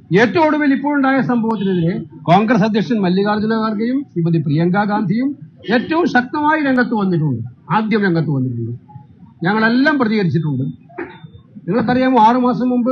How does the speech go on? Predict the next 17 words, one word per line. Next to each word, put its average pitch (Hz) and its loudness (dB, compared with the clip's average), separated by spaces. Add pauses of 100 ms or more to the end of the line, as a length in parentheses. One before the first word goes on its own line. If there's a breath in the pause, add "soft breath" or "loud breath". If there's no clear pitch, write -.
(160)
ഗാസയ്ക്കെതിരെ, 247 -2 (160)
ഗാസയിലെ 240 0
കൂ-, 247 -4 (100)
ആ - 2 (420)
കൂ-, 202 -6
കൂട്ടക്കൊലക്കെതിരായിട്ട് 240 -4 (360)
പ്രിയങ്ക 226 0 (100)
ഗാന്ധി 247 2
ഒരു 233 0
ബാനറും 247 0
തൂക്കി 233 0
പാർലമെന്റിൽ 240 0
വന്നതിനെയായിരുന്നു 226 0 (140)
ഇന്ത്യയിലെ 208 0
സംഘപരിവാർ 208 0
ട്രോൾ 196 0
ചെയ്തത്. 160 4